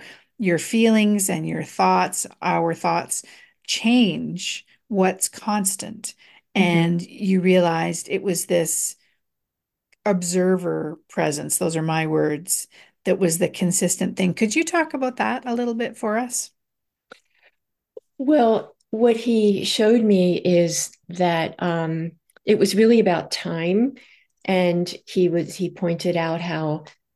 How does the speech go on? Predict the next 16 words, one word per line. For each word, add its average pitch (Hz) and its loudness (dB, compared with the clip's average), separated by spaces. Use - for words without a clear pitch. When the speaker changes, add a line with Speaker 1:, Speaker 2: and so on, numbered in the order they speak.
Speaker 2:
um, 160 -4
it 185 0
takes 202 0
time 190 2
to - -4
suffer. - -4
Th-, 180 2
and 180 4
these 185 2
are 175 -2
my 165 0
words, 151 0
not 160 -2
exactly 170 -4
his, 175 -6
but 180 0